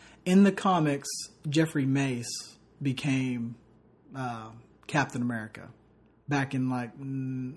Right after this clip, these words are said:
uh, nineteen forty-two or something-ish. In the comics, he, he was. He was also, he was also born in Brooklyn, New York, and he was known as, like,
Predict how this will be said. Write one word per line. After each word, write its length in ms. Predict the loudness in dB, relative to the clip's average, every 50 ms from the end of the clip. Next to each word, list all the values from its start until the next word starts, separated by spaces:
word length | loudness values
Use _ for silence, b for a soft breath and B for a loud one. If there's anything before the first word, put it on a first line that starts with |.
| -14 -16 -16
uh, 100 | -16 -18 -18 -20 -20 -18 -18 -16 -14
nineteen 420 | -14 -14 -14 -8 -2 -2 0 0 0
forty-two 720 | -2 -2 -2 -2 -2 -4 -4 -4 -2 0 2 2 2 0 -2
or 120 | -4 -6 -8
something-ish. 1200 | -6 -4 -2 -2 -2 -2 -4 -4 -4 -4 -4 -4 -6 -10 -16 -20 -12 -8 -8 -6 -6 -8 -10 B B B B B
In 100 | 6 6
the 60 | 6 6
comics, 360 | 8 8 6 6 6 2 0 0
he, 240 | 0 0 0 -4 -8 -14 -8 0
he 140 | 0 0
was. 280 | 0 0 -4 -8 -6 0
He 120 | 2 2
was 180 | 2 2 0 0
also, 500 | 0 0 -2 -2 -2 -4 -4 -4 -6 -10 B B B B B B B B
he 100 | 6 6
was 120 | 8 10
also 260 | 8 8 8 6 4
born 360 | 4 4 4 4 4 4 4
in 100 | 4 2
Brooklyn, 360 | 2 0 -2 -2 0 0 0 0
New 60 | 0
York, 340 | 0 -2 -2 -4 -6 -8 -12 -20 -20 -20 -20 -20 -20 -20 _ _ -12 -6
and 460 | -4 -2 0 0 0 0 -2 -2 -2
he 140 | 0 -2 -2
was 480 | -2 -2 -4 -4 -4 -4 -4 -6 -6 -8 -4
known 320 | -2 0 2 2 2 0
as, 100 | -2 -2
like, 160 | -4 -6 -8